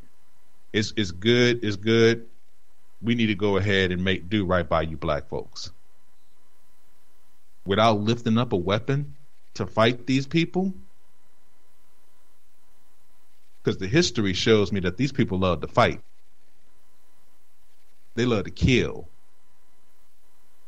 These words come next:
Am I, am I making sense, or am, am I kinda ranting, or is it not, is it not connecting?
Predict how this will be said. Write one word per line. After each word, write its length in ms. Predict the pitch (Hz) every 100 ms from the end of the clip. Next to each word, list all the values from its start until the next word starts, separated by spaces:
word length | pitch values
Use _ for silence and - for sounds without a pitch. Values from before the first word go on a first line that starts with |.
| - - - - - - - - - - - - - - - - - - - - - - - -
Am 120 | 104
I, 80 | 123 135
am 100 | 120
I 100 | 143
making 340 | 147 147 139
sense, 360 | 135 151 151 127
or 100 | 110
am, 220 | 107 107
am 260 | 107 104 101
I 100 | 95
kinda 320 | 110 107 95
ranting, 460 | 98 120 131 135 113
or 240 | 104 98
is 160 | 95 95
it 80 |
not, 280 | 95 104 90
is 140 | 95 95
it 40 |
not 260 | 101 107 -
connecting? 560 | 98 120 120 139 143